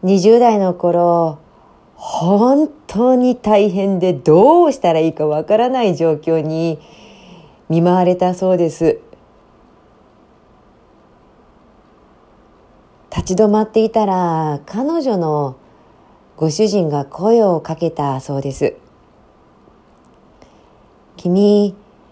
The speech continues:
今、助けてって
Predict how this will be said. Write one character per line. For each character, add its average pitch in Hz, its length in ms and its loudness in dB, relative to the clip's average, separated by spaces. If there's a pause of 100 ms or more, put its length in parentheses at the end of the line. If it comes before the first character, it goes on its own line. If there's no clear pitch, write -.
(320)
今、 190 680 0 (840)
助 - 420 -2
け 294 60 0
て 269 180 2
っ 311 80 -2
て 175 480 -2